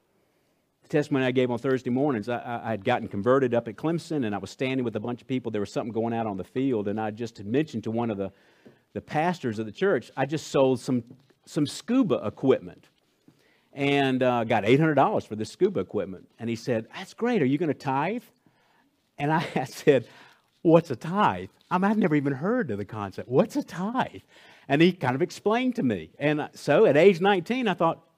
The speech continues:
"Okay, well, that's what God wants you to do. I'm gonna do it," right? That's what I want for y'all. If you just make it part of your life, part of the joy of your life, you will keep it up,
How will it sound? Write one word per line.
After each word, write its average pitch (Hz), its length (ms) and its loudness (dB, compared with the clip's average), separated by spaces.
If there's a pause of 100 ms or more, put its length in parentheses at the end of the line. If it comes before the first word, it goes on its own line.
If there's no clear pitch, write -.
(120)
"Okay, 247 400 0
well, 175 140 2
that's 170 200 0
what 160 100 -4
God 165 200 4
wants 185 200 0
you 180 80 -8
to 226 40 2
do. 254 60 4
I'm 208 100 6
gonna 226 140 2
do 285 180 4
it," - 160 2 (480)
right? 190 240 -8 (760)
That's 156 240 2
what 220 120 4
I - 20 6
want 208 220 4
for - 80 -6
y'all. 190 360 -6 (420)
If 143 180 2
you 226 80 -2
just 262 180 -4
make 202 160 4
it 120 100 -2
part 190 320 0
of 156 140 -2
your 170 180 2
life, 156 440 2
part 165 240 -6
of 139 60 -6
the 117 80 -2
joy 147 600 0
of 104 140 -2
your 104 160 -4
life, 101 400 -8
you 117 100 -4
will 170 120 0
keep 131 340 -2
it 147 140 4
up, 104 300 2